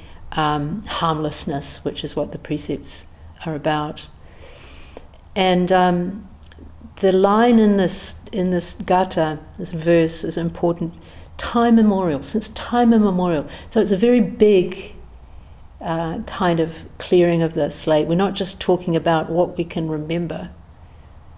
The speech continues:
but also, um, all the times we've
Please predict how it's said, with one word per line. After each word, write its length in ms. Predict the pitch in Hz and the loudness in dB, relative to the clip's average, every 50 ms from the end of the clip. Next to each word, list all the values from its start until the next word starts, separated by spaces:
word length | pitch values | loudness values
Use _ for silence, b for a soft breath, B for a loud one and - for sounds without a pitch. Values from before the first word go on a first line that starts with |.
| - - - - - - - - - - - - - | -20 -20 -20 -20 -20 -20 -20 -20 -20 -20 -20 -12 -4
but 320 | 190 175 170 156 - - | -2 -2 -2 -2 -2 -2
also, 800 | - 202 220 247 233 233 - 196 170 160 160 156 156 160 156 - - - - - - - | 0 2 4 4 4 2 2 2 2 2 2 2 0 -2 -4 -8 -12 -16 -20 -16 -10 -6
um, 280 | 175 170 170 - - - - | -6 -6 -6 -6 -8 -8 -4
all 160 | 185 180 175 | -2 -2 0
the 120 | 175 185 180 | 0 -2 -4
times 580 | - - 175 170 170 170 170 165 170 175 - | -4 -4 -2 0 0 0 0 -2 -2 -4 -4
we've 420 | - 156 156 151 - - - - | -4 -4 -4 -4 -6 -10 -16 -16